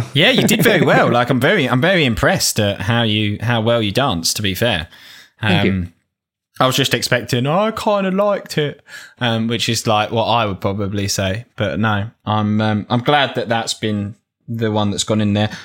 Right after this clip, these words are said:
Speaker 1: I've crossed it off my list. Um,
Speaker 2: Mm-hmm.
Speaker 1: I think the order that we should do these in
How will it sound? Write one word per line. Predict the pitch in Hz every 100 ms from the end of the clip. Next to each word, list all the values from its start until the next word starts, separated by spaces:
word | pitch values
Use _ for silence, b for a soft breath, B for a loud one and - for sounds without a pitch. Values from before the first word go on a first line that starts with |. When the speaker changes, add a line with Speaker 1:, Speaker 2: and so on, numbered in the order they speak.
| B
Speaker 1:
I've | 107 -
crossed | - 135 -
it | 117
off | 113 110 -
my | 104
list. | 104 113 - - - _ _ _ _ _
Um, | 107
Speaker 2:
Mm-hmm. | 104 107 104 104 101 - _ _ b b -
Speaker 1:
I | 131
think | 165 151 135
the | 139
order | 151 165 165 151
that | 131 127
we | 127
should | - 120
do | 127 131
these | 104 95 90
in | 90 101